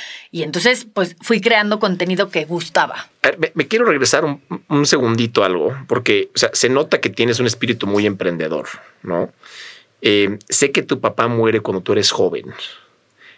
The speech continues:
Speaker 2: ¿Esto
Speaker 1: Correcto.
Speaker 2: tiene un impacto en tu vida como emprendedora? Bueno, impacto en tu vida seguro y gigantesco, ¿no? Y compárteme lo que quieras, pero, pero ¿cómo te influye como emprendedora?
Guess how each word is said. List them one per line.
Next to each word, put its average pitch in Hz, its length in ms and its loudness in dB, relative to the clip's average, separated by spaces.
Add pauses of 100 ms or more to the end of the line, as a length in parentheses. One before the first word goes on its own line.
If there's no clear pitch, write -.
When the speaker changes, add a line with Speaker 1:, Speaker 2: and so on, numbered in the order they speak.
(140)
Speaker 2:
¿Esto 175 260 2
Speaker 1:
Correcto. 185 80 -6
Speaker 2:
tiene 143 440 2 (340)
un 120 140 2
impacto 120 580 -2
en 156 80 0
tu 127 140 -2
vida 117 320 0
como 117 200 -4
emprendedora? 101 680 0
Bueno, 131 340 0
impacto 156 360 0
en 180 60 -2
tu - 80 0
vida 143 320 2
seguro 131 480 2
y 95 40 0
gigantesco, 95 680 0
¿no? 95 180 2
Y 143 80 0
compárteme 110 480 0
lo 98 100 0
que - 100 -12
quieras, 123 300 2
pero, 101 260 0 (460)
pero 117 220 2
¿cómo 170 200 2
te 165 80 -4
influye 127 400 2
como 98 200 0
emprendedora? 82 720 -4